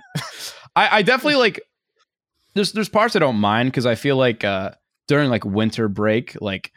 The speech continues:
Speaker 2: I'll get just really degenerate and start waking up at, like, four P M every day.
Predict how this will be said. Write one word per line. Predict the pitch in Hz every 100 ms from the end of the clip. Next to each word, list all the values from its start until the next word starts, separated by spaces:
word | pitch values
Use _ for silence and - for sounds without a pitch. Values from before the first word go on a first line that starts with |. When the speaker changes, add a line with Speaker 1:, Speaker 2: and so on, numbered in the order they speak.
| _ _ _ _ _ 123
Speaker 2:
I'll | 135 139 147
get | 104 113 117
just | 98 101
really | 107 110 131 123 110
degenerate | 107 101 104 104 98 82
and | 101
start | 123 98
waking | 104 107 113 98
up | 101 -
at, | 82
like, | 90 82
four | - 117 110
P | - 110
M | 101 107
every | 104 110
day. | 117 120